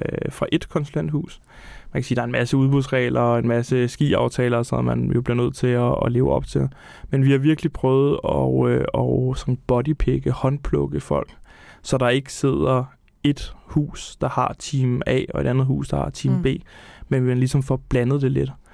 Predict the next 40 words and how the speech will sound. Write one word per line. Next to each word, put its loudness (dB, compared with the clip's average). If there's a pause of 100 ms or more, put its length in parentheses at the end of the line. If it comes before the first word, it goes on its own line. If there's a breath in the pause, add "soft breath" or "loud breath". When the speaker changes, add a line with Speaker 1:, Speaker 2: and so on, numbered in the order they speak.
(440 soft breath)
Speaker 1:
Og 0
det 4
ved 6
jeg, 4
det 2
er 2
sådan 0
lidt 2
en 4
hot 0
potato, 2
alt 0
efter 0
hvem 0
man 0
taler 0
om. -2
Øh, 0
jeg 0
har 0
mødt 2
folk, -4
der -4
siger, -2
at -6
det -2
der, -2
det -4
er -4
jo -2
fuldstændig -4
vanvittigt, -2
det 0
prøvede 0
vi 0
også, -2
og -6
det -2
kollapsede, 0
men, 0